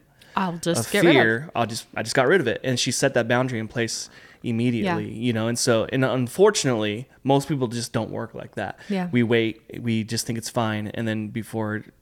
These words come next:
Speaker 2: when it's too late, that's
Speaker 1: Yeah.
Speaker 2: when we're like, "Oh, we need to do something." But
Speaker 1: Yeah.
Speaker 2: now it's like,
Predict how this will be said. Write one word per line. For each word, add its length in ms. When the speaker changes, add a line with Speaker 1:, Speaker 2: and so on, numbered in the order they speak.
Speaker 2:
when 420
it's 140
too 160
late, 300
that's 240
Speaker 1:
Yeah. 40
Speaker 2:
when 100
we're 100
like, 160
"Oh, 80
we 100
need 160
to 60
do 140
something." 360
But 240
Speaker 1:
Yeah. 140
Speaker 2:
now 180
it's 240
like, 200